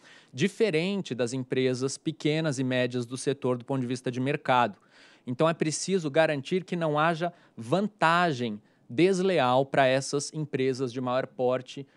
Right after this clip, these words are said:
e que têm acesso a informações estratégicas e inteligência diferente do setor. Também a importância da agente, da agência avançar mais na área de fiscalização. Os problemas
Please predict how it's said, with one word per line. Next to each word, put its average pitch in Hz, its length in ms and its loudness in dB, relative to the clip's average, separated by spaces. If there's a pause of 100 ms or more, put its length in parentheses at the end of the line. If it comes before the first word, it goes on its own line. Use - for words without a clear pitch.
(140)
e 170 80 -4
que 156 140 -2
têm 151 180 -2
acesso 151 420 0
a 151 40 -2
informações 143 1000 -2
estratégicas 139 920 -2
e 131 60 -4
inteligência 127 600 -4
diferente 131 540 -2
do 127 80 -4
setor. 123 500 -4 (460)
Também 185 380 2
a 196 40 2
importância 202 640 0
da 180 140 0
agente, 160 560 -2 (100)
da 143 180 4
agência 151 540 0
avançar 151 680 0
mais 147 380 0
na 156 100 0
área 139 320 2
de 139 100 -4
fiscalização. 160 1200 -4 (580)
Os 131 180 -2
problemas 165 880 0